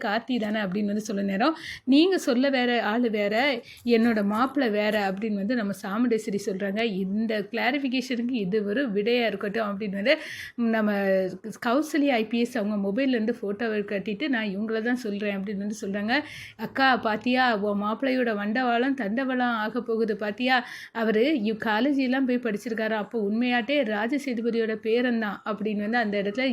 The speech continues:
ஏத்தி விடுறாங்க நம்ம சாமுண்டேஸ்வரிய. அதோட பார்த்தோன்னா, "இந்த பாருங்க, அவருக்கு ஆயிரம் கோடி ரூபாய்க்கு மேல சொத்து இருக்கு" அப்படின்னு வந்து நம்ம சாமுண்டேஸ்வரி கிட்ட வந்து கௌசல்யா சொல்றாங்க. "அவ்வளோ பெரிய பணக்காரரு, இப்போ ஒரு மனைவிக்கே உயிருக்கு ஆபத்து அப்படின்னு வந்து தெரிஞ்சு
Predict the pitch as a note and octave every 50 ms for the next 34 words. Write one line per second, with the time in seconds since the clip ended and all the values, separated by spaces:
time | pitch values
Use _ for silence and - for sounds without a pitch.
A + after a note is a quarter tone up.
0 | G#3 F#3+ G3 G#3+ A#3 A#3 - - C4+ B3 A#3 A3+ A3 A#3+ A#3 A3+ A3+ B3 C#4 C4+
1 | A#3+ G#3+ G#3 G3+ - - G3+ G3 G#3+ A3+ G#3+ A3 A3 A3 A#3+ G3+ A3 B3 D4+ D#4
2 | - - - - - - - A#3 A3+ G#3+ B3+ C4+ C#4+ D4+ C#4+ - A#3+ A3 - A#3+
3 | G#3+ G#3 A3+ B3+ D4+ D4+ - - - - - - A#3 A3+ A#3 A3+ A3+ A3+ A#3+ A3+
4 | A#3+ C4 D4+ C4+ B3+ C#4 C#4+ C4+ G#3 G#3 A3+ G#3+ - A3+ G#3 G3 G3+ A3 C4 D4+
5 | D#4+ D#4+ D#4 C#4+ C4 C4 B3+ A#3+ A#3+ A#3 A3+ A#3 A3+ A3 A#3+ A#3+ G#3 G3+ G#3 G#3+
6 | A3+ C4 C#4 C#4 - G#3 F#3+ F#3+ - - C4 B3 A#3 A3 B3 A#3+ A3 G#3 G#3 A#3
7 | A3+ G#3+ G#3 G3+ G#3 C4+ C#4 B3+ A#3+ G3+ G3+ G3 F#3+ - - G3+ G#3 B3 C4+ D4
8 | B3+ B3+ B3 A#3+ - A#3+ G#3+ G3+ G#3+ G3+ G3+ A3 G#3 G3+ G3+ G#3+ C#4 C#4 C#4+ -
9 | - - - _ - A#3 A3+ A3+ A3+ - B3+ A#3+ A#3+ A#3+ - - A3+ G#3 G#3+ G#3+
10 | A#3 A#3+ A#3 G3+ F#3+ G#3 A#3+ B3 A#3+ B3 A#3 G#3+ G#3 G#3 G#3 A3+ A3 A3+ B3 B3
11 | C4 A#3+ G#3+ A3 A3+ C#4+ C#4 A#3 - - A#3 G#3+ G#3 G3+ G3+ G3 G3 G3 G3+ A3+
12 | C4+ D4 C#4+ C4+ C4 - B3 C#4 E4+ F4+ - - - - - - A#3 B3 C4+ E4
13 | E4+ E4 - - B3+ A3+ A#3 B3+ B3+ C4 B3 - B3+ A#3 A3+ G#3 A3 A3 G#3 A3+
14 | G#3+ G#3+ A#3 A3 - A3 G#3+ G3+ G#3+ B3+